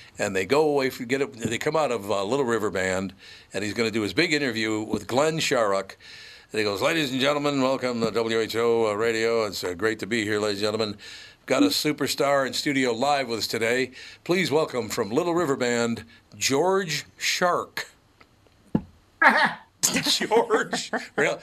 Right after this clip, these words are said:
Glenn Sharrock, George Shark. What's the difference, right? Spencer, I used to handle that stuff so much. It was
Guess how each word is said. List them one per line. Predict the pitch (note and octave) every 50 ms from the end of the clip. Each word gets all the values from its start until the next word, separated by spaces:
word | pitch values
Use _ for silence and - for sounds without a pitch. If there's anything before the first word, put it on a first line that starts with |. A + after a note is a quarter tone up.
| - - -
Glenn | A3 B3 B3 A#3
Sharrock, | A3+ - - E3 D3+ D3+ D3+ D#3 D3+ D3+ D3
George | - B2+ B2+ C#3 D#3+ D#3+ C#3 A#2+
Shark. | - - - B2+ B2 B2+ B2+ B2+ - -
What's | G#3 A3+ - -
the | - D3+
difference, | B2+ A2+ A#2 F#2+ - - G2 D#2+ - -
right? | D3 D#3 F3 F3+ F3 E3+ - - _ - - - - - - - - - - - - - -
Spencer, | - - - D#3+ D#3+ D#3+ - D#3 D#3 D3 -
I | - D#3
used | E3+ E3 - -
to | D3+ B2+
handle | C3 C#3+ D3 C#3+ C3 A#2+
that | B2 A#2 A2+
stuff | - - A#2 A2 G#2
so | - - - D3 C#3+
much. | C#3 C3 B2+
It | - C#3
was | C3+ B2 A#2+ G#2+